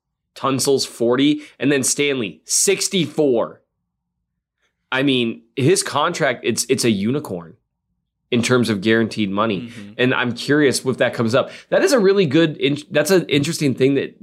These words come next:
Speaker 1: uh, that they could do in negotiations, though, to try to play to the human element,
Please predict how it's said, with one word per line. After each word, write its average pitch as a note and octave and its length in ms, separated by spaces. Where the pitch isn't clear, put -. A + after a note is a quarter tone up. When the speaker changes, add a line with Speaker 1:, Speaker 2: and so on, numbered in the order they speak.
Speaker 1:
uh, G#2 300
that A2 160
they A#2+ 80
could G#2 160
do A#2 100
in B2 60
negotiations, G#2+ 800
though, C#3 340
to C3+ 100
try A#2+ 300
to A#2 100
play A2+ 300
to A#2 80
the G#2+ 100
human A2 360
element, A#2 580